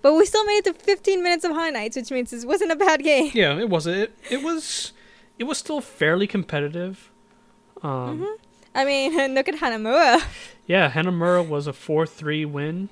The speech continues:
Speaker 2: for the
Speaker 1: If, if
Speaker 2: Shock.
Speaker 1: there's
Speaker 2: <laughs>
Speaker 1: one map you wanna watch for Valiant and Shock, watch Hanamura. That one was really fun.
Speaker 2: Yeah, that map was very fun to watch. But
Speaker 1: It's also a pretty map. Like, come on.
Speaker 2: Yeah. And, but Route sixty-six wasn't a bad map either to watch.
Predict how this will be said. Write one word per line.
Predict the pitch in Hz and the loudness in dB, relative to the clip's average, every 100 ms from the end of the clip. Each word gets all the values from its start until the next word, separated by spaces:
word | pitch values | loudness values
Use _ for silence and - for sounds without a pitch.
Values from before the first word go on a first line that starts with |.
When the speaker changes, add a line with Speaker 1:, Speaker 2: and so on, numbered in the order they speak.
| - _ _ _ | -14 _ _ _
Speaker 2:
for | - - 139 | -14 -8 -2
the | 262 | 2
Speaker 1:
If, | |
if | 285 | 4
Speaker 2:
Shock. | - | 4
Speaker 1:
there's | 330 277 | 2 -2
Speaker 2:
<laughs> | 269 | -2
Speaker 1:
one | 311 330 | -2 -4
map | 247 220 262 - | -4 0 0 0
you | 330 | 0
wanna | 339 277 294 | 2 0 0
watch | 285 277 285 | -2 -2 -4
for | - 339 | -4 -2
Valiant | 277 277 302 330 320 | 0 -2 -2 -6 -6
and | 320 330 | -8 -10
Shock, | - - 311 320 339 | -12 -6 -2 -2 -2
watch | 254 254 | -2 -2
Hanamura. | 269 220 214 208 | -4 -8 -6 -4
That | 214 247 | -4 -6
one | 294 | -8
was | 254 | -6
really | 226 214 | -8 -8
fun. | - 87 311 | -10 -10 -8
Speaker 2:
Yeah, | 151 120 | -8 -6
that | 135 135 | -4 -4
map | 135 | -6
was | - 123 | -10 -14
very | 120 | -14
fun | - - | -14 -18
to | - | -18
watch. | - - - - _ _ - - _ _ _ | -18 -18 -20 -20 _ _ -20 -20 _ _ _
But | 156 139 139 - 381 | -6 -4 -8 -12 -6
Speaker 1:
It's | 453 480 | -4 0
also | 587 | 2
a | 571 | 2
pretty | 539 523 494 440 | 4 4 4 2
map. | 427 226 - | 0 -2 -6
Like, | 240 - - | -10 -12 -10
come | 403 | -8
on. | 302 143 | -6 -6
Speaker 2:
Yeah. | 120 - - - - - - 226 | -8 -12 -20 -20 -20 -20 -16 -10
And, | 233 - | -8 -8
but | 277 | -10
Route | 302 240 | -10 -4
sixty-six | 214 - 160 175 - | -4 -4 -4 -6 -4
wasn't | 143 135 | -6 -6
a | 123 | -8
bad | 127 123 123 | -8 -8 -10
map | 120 120 135 | -12 -12 -12
either | 123 | -14
to | - | -14
watch. | - 147 151 - - | -16 -14 -14 -16 -20